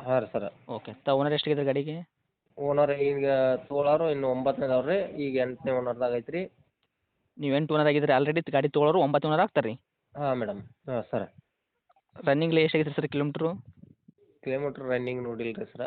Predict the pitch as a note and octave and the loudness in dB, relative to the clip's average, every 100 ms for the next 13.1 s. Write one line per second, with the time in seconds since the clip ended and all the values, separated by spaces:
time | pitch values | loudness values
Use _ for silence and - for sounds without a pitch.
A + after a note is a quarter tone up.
0 | D3+ - _ _ _ _ _ _ _ E3+ | -8 -10 _ _ _ _ _ _ _ -8
1 | C#3 C#3+ C#3+ _ _ - B2 A2+ G#2+ G#2+ | -6 -6 -8 _ _ -16 -12 -12 -12 -12
2 | A2 G2+ A2 C#3 E3+ - - _ _ _ | -12 -10 -10 -6 -8 -8 -18 _ _ _
3 | _ _ _ _ C3 - A#2+ C3 D3+ C3+ | _ _ _ _ -10 -8 -2 0 0 0
4 | C3 D3+ C#3 D#3+ D#3+ D#3+ C3+ C3+ - _ | -2 -4 0 0 0 -2 -4 -10 -14 _
5 | _ _ - C#3+ C3 B2 G#2+ A2+ G2 - | _ _ -4 -2 0 0 0 -2 -4 -12
6 | - - _ _ _ _ A#2 G#2+ A2 B2 | -16 -20 _ _ _ _ -10 -8 -4 -2
7 | B2 C3 C#3 C#3 C#3 C#3 C#3+ C3+ B2 B2+ | -2 0 -2 0 0 0 2 0 0 -2
8 | C#3+ C3+ B2 C3 C3 C3 A#2+ C3+ C3+ C3 | -2 0 0 0 0 2 2 2 2 0
9 | G#2 F#2 F#2+ B2+ D#3 _ _ _ C3 B2+ | -4 -6 -8 -10 -12 _ _ _ -4 -2
10 | A2+ - G#2+ - _ _ _ A#2 - C3 | -2 -6 -20 -20 _ _ _ -4 -2 -2
11 | B2+ C3+ C#3 C#3 C#3+ C#3 C#3+ C#3+ C#3+ C#3+ | -2 2 2 0 0 2 2 2 0 0
12 | C#3 C#3 C#3 C#3+ C#3+ D3 D3 C#3+ B2+ B2+ | 0 0 0 2 2 0 0 2 2 0
13 | A2+ | -4